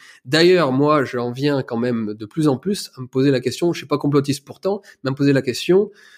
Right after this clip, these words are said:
de, de savoir si les, les, certains écologistes ne seraient pas payés en sous-main par les, les compagnies de, d'énergie fossile,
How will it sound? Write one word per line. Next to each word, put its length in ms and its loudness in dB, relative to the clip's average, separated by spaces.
de, 960 0
de 80 -4
savoir 380 0
si 220 -4
les, 200 -2
les, 60 -4
certains 280 -4
écologistes 520 -2
ne 40 -2
seraient 160 -8
pas 140 -6
payés 380 2
en 80 -2
sous-main 340 0
par 260 -4
les, 320 0
les 120 -4
compagnies 420 -2
de, 320 2
d'énergie 460 -4
fossile, 420 -4